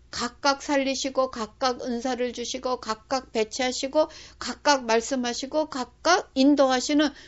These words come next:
그 하나님을 알아야 됩니다. 그렇기 때문에 나도 그 각각의 하나이기 때문에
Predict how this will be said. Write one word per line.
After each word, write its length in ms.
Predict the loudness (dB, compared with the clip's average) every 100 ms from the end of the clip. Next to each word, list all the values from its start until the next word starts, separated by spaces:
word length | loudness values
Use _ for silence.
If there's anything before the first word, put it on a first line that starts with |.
| -14
그 180 | 4 4
하나님을 640 | 4 0 0 2 0 -4 -4
알아야 400 | -4 0 0 0
됩니다. 420 | -4 -10 -12 -16 -18 -20 -2
그렇기 380 | 4 4 4 2
때문에 240 | 0 2
나도 420 | 4 2 4 0
그 220 | 2 0 0
각각의 560 | -8 -6 2 2 4
하나이기 500 | 2 4 4 2 -2
때문에 600 | -4 -4 -4 0 2 0